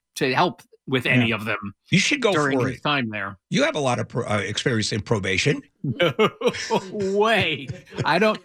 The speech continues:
Speaker 1: this is, this is one of the few times where I will, and I'll cop to it, have, like, an elitist snob attitude. Okay? Federal stuff,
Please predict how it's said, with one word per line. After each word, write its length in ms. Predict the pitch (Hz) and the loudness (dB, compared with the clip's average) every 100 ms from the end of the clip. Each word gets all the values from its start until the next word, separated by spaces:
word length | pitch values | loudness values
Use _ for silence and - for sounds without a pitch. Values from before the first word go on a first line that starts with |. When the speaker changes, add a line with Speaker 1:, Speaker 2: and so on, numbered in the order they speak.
| - | -2
Speaker 1:
this 200 | 175 185 | 0 0
is, 160 | 202 165 - - | -4 -8 -16 -2
this 180 | 190 - | -2 0
is 140 | 226 226 | -2 0
one 200 | 226 208 | 2 2
of 120 | 196 | 0
the 80 | 185 | -4
few 340 | - 214 262 | -4 -4 -2
times 760 | 220 - 262 208 143 131 131 - _ _ | 0 2 2 2 0 -4 -6 -8 _ _
where 220 | 143 151 156 | -2 2 2
I 200 | 156 156 | 2 0
will, 340 | 165 196 202 | 0 2 2
and 180 | 156 147 | -2 -4
I'll 180 | 143 139 | -6 -4
cop 420 | 190 202 208 - | 0 0 0 -4
to 180 | 165 139 | -2 0
it, 260 | 135 139 _ _ _ _ - | -2 -4 _ _ _ _ -6
have, 460 | 151 156 151 143 | -2 0 -2 -4
like, 400 | 143 139 143 139 - | -4 -2 -2 -2 -2
an 140 | 143 | -2
elitist 800 | 139 135 160 180 175 170 - - - | 0 0 0 2 0 0 -4 -8 -8
snob 600 | - - 156 156 156 143 151 | -6 -2 0 2 0 -2 -2
attitude. 760 | 147 127 113 123 92 85 87 _ _ _ _ _ - | -2 -2 -4 -6 -8 -10 -16 _ _ _ _ _ -10
Okay? 540 | 113 147 143 139 135 _ _ | -2 0 0 -2 -4 _ _
Federal 920 | _ - - 175 220 247 269 294 302 294 | _ -10 0 2 2 2 0 -2 -6 -14
stuff, 760 | - - - 311 339 - - | -12 -6 0 2 0 -2 -20